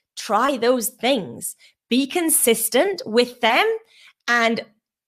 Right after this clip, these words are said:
track the results, track and measure what happens, because you will hit on things that do move the needle and you can ramp those up, and you'll figure some things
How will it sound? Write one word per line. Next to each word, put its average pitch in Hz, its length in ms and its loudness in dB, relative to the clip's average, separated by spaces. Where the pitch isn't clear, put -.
track 220 440 0
the 208 100 -4
results, 175 640 -4
track 220 560 2
and 208 220 -4
measure 180 540 -6
what 180 340 -6
happens, - 840 -10
because 226 420 0
you 220 140 -2
will 196 200 0
hit 269 380 -2
on 285 180 2
things 294 420 2
that 190 400 -2
do 220 460 -2
move 208 320 -4
the 190 80 -4
needle 180 440 -4
and 180 160 -8
you 180 80 -6
can 175 200 -10
ramp 180 240 -2
those 180 160 -4
up, 294 240 2
and 370 120 0
you'll 427 140 2
figure 349 320 0
some 247 240 0
things 233 340 0